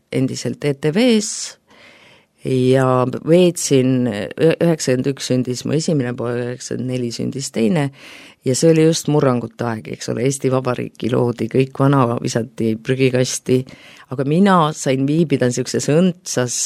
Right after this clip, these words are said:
ema seisundis kodus ja ma olin siis üheksakümmend üks kuni üheksakümmend kuus olin kodune ema, pühendunud oma lastele ja, äh, ma ei läinud kuskile kirikusse, ma ei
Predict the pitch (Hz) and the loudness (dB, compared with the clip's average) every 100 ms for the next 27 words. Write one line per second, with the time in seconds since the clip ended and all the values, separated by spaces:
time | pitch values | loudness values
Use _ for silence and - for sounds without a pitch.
0 | - - 143 165 160 131 - 139 175 - | -8 -2 2 4 4 2 4 2 2 2
1 | 151 131 135 - 147 139 131 127 131 131 | 0 2 -2 -2 -2 0 2 2 2 2
2 | 131 135 123 123 120 151 151 - 120 120 | 2 2 0 -2 0 0 -2 -2 -2 -2
3 | 147 - - 117 120 135 - - - - | -6 -6 -6 -4 -2 -2 -4 -10 -12 -14
4 | - 131 123 - 117 117 147 151 127 120 | -6 -4 -4 -4 -6 -4 -2 0 0 0
5 | 127 156 175 180 - - - - - _ | 0 2 0 -2 -8 -20 -20 -20 -20 _
6 | - 131 120 113 113 107 120 123 165 220 | -2 0 0 -2 -4 -4 -4 0 2 0
7 | - 151 135 127 123 - - - - _ | 0 2 2 2 -2 -10 -20 -20 -20 _
8 | 127 123 123 117 120 110 117 139 131 _ | -2 0 2 2 0 -2 -4 -8 -12 _
9 | _ _ - 127 127 110 104 - - - | _ _ -4 -4 -2 -2 -4 -8 -18 -20
10 | _ _ _ _ _ _ _ _ _ _ | _ _ _ _ _ _ _ _ _ _
11 | _ - 147 151 160 185 147 - 123 - | _ -6 0 4 4 2 0 -2 -4 -4
12 | 127 117 123 123 - 175 - 185 - - | -4 -2 -4 -4 -4 -4 -2 -4 -6 -6
13 | 131 123 123 | 0 2 2